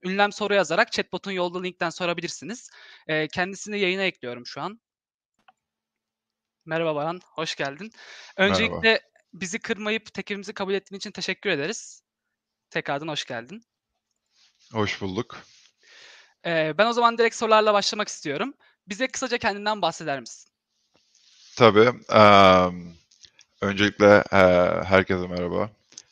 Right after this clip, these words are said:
Speaker 2: Ve, e, ben Baran. Em, e, Türkiye'de, e, şu an-, şu anda Amerika'da, e, yaşıyorum, çalışıyorum. Em, Türkiye'de büyüdüm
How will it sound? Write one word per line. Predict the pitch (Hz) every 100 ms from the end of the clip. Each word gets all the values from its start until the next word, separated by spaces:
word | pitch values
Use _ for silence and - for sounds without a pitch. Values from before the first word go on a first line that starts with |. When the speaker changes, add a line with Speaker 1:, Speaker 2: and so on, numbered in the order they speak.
| -
Speaker 2:
Ve, | 101 104 101 - _ 110
e, | 95 92 90
ben | 87 90 101 107 104 _ _ _ _
Baran. | 92 98 98 101 120 123 _ _ _ _ _ -
Em, | 92 92 90 87 87 82 78 78 _ _ _ _ _ _ _ _ - - -
e, | 101 92 90 -
Türkiye'de, | 113 107 117 104 98 101 98 95 _ _ -
e, | 98 92
şu | 90 - 101
an-, | -
şu | -
anda | 110 110 104
Amerika'da, | 104 107 107 92 92 85 -
e, | 98 95 90 95
yaşıyorum, | 95 - 92 92
çalışıyorum. | - 98 90 95 98 123 - _ _ _ _ -
Em, | 98 95 92 90 90 90 87 - _ _ _ _ _
Türkiye'de | - 117 113 123 120 113
büyüdüm | 117 117 123 127